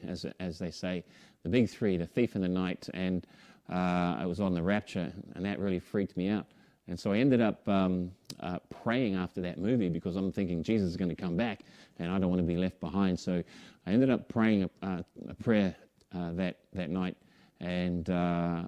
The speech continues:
I, uh, um, I think I ended up coming to the church there, and then I got baptized, and, uh, that was in nineteen ninety-one.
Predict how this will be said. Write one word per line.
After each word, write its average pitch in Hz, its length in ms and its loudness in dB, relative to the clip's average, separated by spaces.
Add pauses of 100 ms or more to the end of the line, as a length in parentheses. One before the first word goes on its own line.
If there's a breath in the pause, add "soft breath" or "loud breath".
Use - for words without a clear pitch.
(140)
I, 90 380 0
uh, 87 260 0 (680 soft breath)
um, 87 340 -4 (280)
I - 40 -16
think 139 220 -6
I 92 200 0 (200)
ended 92 280 0
up - 160 -4
coming 92 320 0
to - 120 -2
the 87 80 2
church 147 420 -4
there, 87 220 -2 (580 soft breath)
and 92 520 2 (400 soft breath)
then 98 160 0
I 98 60 2
got 80 320 -2
baptized, 95 880 -6 (640)
and, 92 560 0
uh, 92 320 2
that 113 100 2
was 110 140 0
in 98 100 4
nineteen 101 400 4
ninety-one. 87 600 0